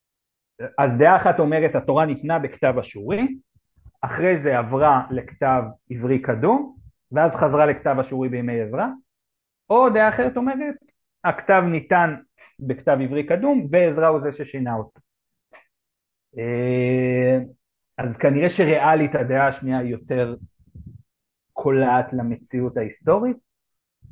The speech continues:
אבל, אומר חגי משגב יפה, הדיון כאן הוא לא יותר משהו היסטורי,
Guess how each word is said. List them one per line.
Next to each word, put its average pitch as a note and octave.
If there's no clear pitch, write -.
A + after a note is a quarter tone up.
אבל, A#3
אומר A#2+
חגי C3
משגב C#3+
יפה, F#3
הדיון D3+
כאן E3+
הוא C3+
לא D3+
יותר B2+
משהו D#3+
היסטורי, G#3+